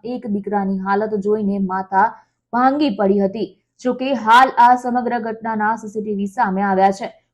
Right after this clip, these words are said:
મૂળ મહારાષ્ટ્રના પ્રકાશ જ્ઞાન ડિંડોલી વિસ્તારમાં પરિવાર સાથે રહે છે અને પરિવારમાં એક દીકરો ગૌરવ અને છ દીકરી છે. પ્રકાશ સંચા મશીન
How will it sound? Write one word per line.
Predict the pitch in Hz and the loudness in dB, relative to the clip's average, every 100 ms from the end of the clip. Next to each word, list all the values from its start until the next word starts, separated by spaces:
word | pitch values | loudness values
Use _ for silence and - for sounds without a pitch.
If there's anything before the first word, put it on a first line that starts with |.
| - | -4
મૂળ | 247 330 254 | 0 2 2
મહારાષ્ટ્રના | 240 240 254 285 311 285 269 277 277 | 4 6 8 6 4 0 2 2 2
પ્રકાશ | 240 254 262 269 262 | 0 2 4 4 -2
જ્ઞાન | 226 220 240 254 | -6 -2 -2 -2
ડિંડોલી | 226 220 254 277 269 208 | -4 -4 -2 -2 -2 -6
વિસ્તારમાં | 202 - 240 247 233 220 247 - _ _ _ | -6 4 6 6 2 0 0 -2 _ _ _
પરિવાર | 254 277 285 302 359 | 2 4 6 6 6
સાથે | 359 330 330 | 4 2 2
રહે | 285 285 269 | 2 2 0
છે | 277 294 | -2 -4
અને | 269 262 | -4 2
પરિવારમાં | 262 254 247 254 269 254 - | 2 4 4 6 4 0 -4
એક | 233 233 | -8 -8
દીકરો | 226 - 240 240 196 | -10 -8 -6 -4 0
ગૌરવ | 214 220 233 247 214 | 0 2 2 0 -4
અને | 208 202 | -6 -6
છ | - 262 240 - _ _ - | -6 0 0 0 _ _ -6
દીકરી | 220 277 349 226 | -2 4 4 2
છે. | 190 220 - _ _ 226 | -4 -6 -8 _ _ -4
પ્રકાશ | 240 254 247 277 302 | 4 8 8 6 0
સંચા | 269 240 233 262 269 | -4 -4 0 2 2
મશીન | 262 233 294 247 | 0 -4 -6 -6